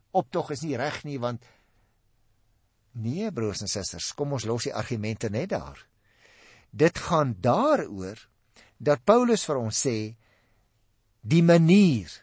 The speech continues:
waarop die Here die Jode wil teruglok na hom toe,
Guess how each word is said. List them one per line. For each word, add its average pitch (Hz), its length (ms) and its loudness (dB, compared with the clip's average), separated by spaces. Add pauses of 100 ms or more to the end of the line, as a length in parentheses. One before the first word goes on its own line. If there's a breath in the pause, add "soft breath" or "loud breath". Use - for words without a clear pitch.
(760)
waarop 135 480 0
die 123 160 -2
Here 160 420 -2 (320)
die 127 160 -2
Jode 160 400 2
wil 127 260 0
teruglok 127 880 -2 (760)
na 117 160 0
hom 113 200 -2
toe, 95 180 -12